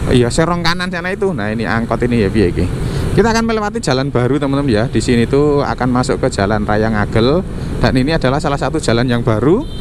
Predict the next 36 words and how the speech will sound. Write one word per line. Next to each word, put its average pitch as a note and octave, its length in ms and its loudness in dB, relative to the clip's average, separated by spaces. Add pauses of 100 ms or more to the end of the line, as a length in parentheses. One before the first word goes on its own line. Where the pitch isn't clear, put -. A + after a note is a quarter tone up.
(380)
Dulunya E3 320 2
sini F#3+ 240 0
tuh A#3 160 0
kawasan, F#3 800 -2
apa F3+ 240 -2
ya, A2 160 0
kayak D#3+ 400 0
sedikit - 480 0
dalam C3+ 320 0
tanda B2+ 160 0
kutip D#3+ 240 0 (160)
kumuh, F#3+ 320 4
teman-teman, D3+ 400 -4
ya. G#2 240 2
Jadi, C3 240 2
ini D#3 80 0
disulap, B2+ 480 0 (560)
eh, B2+ 160 2
Bu A#2+ 160 0
Risma C#3+ 320 0
dulu C#3+ 240 0
menjadi C3+ 320 0
jalan, D3+ 480 0
teman-teman. C3+ 400 -2
Nah, F2+ 560 0
jalan G#2+ 320 0
seperti B2+ 320 0
ini, D#3 320 2 (240)
jalannya D3 320 2
gede D3 240 0
banget E3 240 -2
ini, F#3 160 0
ya. C3+ 160 0 (1120)
Luar A2+ 320 4
biasa G#2+ 400 2
ini, D3 160 0